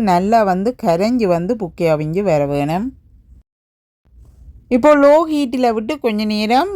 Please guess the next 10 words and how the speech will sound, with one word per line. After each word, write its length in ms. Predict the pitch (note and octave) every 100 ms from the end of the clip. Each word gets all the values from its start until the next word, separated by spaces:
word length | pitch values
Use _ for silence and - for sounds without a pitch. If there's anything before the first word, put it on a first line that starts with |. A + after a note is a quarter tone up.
| C4
மூடி 220 | G#3+ G3+
விடுகிறேன். 560 | F3+ F3 E3+ F#3 G#3 D4+ G4 - _ _ _ _ _ - - - - - - - C#4
இந்த 160 | D#4 F#4+ F4
நேரத்துல 400 | D#4+ D#4 D4 C#4
வந்து 180 | B3+ C4 E4
ஹஜு 280 | C#4+ A#3 A#3+ D4+
பிளம்ஸ் 360 | B3+ G#3+ G3+ - F#3+
வந்து 260 | G3 G3+ C#4 - - G3
இங்கால 360 | G3 G3 G3+ F#3+
ரெடி 180 | G3